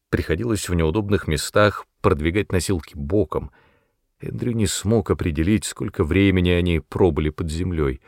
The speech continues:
Но в конце концов они пришли к дну шахты. Вверх, вверх, стремглав летела клеть из глубины.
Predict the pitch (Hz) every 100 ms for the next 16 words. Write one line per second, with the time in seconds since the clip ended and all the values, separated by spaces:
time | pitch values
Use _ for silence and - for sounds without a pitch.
0 | _ _ _ _ _ _ _ - 76 65
1 | - 64 135 107 87 - 110 101 98 117
2 | 104 98 - 113 87 76 80 92 85 78
3 | - - 73 - - - _ _ _ _
4 | _ _ _ _ _ _ _ - 60 58
5 | 76 104 104 87 - - 64 64 67 73
6 | 104 110 107 90 - - - 98 85 73
7 | 82 98 98 - 87 - 110 92 - -
8 | 90 85 76 85 76 85 80 95 85 71